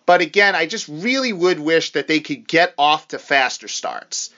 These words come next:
Second half, a lot better. Uh, I thought the improvement came when Neymar dropped into the midfield a little bit and decided to stop,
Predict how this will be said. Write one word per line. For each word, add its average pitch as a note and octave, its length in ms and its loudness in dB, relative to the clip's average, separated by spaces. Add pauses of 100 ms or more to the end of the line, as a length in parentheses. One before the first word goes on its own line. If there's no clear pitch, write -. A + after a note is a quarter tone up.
(300)
Second A3+ 400 -2
half, G3+ 420 0
a C#3 60 -6
lot C#3+ 380 2
better. E3 560 2
Uh, C#3+ 240 4 (260)
I D3 120 2
thought F3 360 4 (340)
the D#3+ 180 2
improvement G#3 580 -2
came E3+ 400 0
when C#3+ 160 -4
Neymar D3+ 560 2 (200)
dropped D3+ 440 0
into D3 160 -4
the B2 100 -10
midfield F3+ 560 0
a E3 60 -2
little D#3 240 0
bit D3+ 260 0
and C3+ 220 -8
decided D3 480 0
to B2 40 -16
stop, D3 540 0